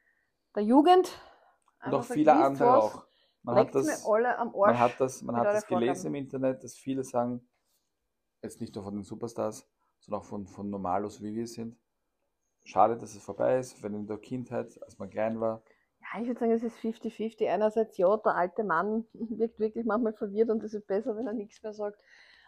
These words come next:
Speaker 1: Und andererseits halt einfach, es ist ein Stück Geschichte, es ist für jeden Jugend-, Kindheitserinnerung und dabei sollte man's belassen. Man muss nicht jeden denunzieren oder so.
Speaker 2: Nein, natürlich nicht.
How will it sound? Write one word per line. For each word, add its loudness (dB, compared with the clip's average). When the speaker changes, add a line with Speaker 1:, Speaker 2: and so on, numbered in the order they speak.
Speaker 1:
Und -8
andererseits -4
halt -6
einfach, -6
es -8
ist -10
ein -4
Stück -16
Geschichte, -6
es -2
ist -12
für -12
jeden -4
Jugend-, -10
Kindheitserinnerung -4
und -12
dabei -10
sollte -16
man's -16
belassen. -20
Man -14
muss -20
nicht -20
jeden -12
denunzieren -12
oder -14
so. -16
Speaker 2:
Nein, -6
natürlich -12
nicht. -18